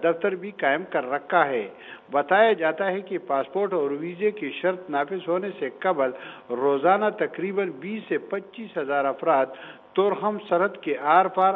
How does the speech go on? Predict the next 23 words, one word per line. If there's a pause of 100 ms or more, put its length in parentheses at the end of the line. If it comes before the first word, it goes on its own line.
آتے
تھے، (460)
لیکن
یہ
تعداد (120)
حالیہ (260)
دنوں
میں (100)
کم
ہو
کر (380)
لگ
بھگ
دو (120)
سے (120)
تین
ہزار
کے
درمیان
رہ (120)
گئی
ہے۔ (520)
شمیم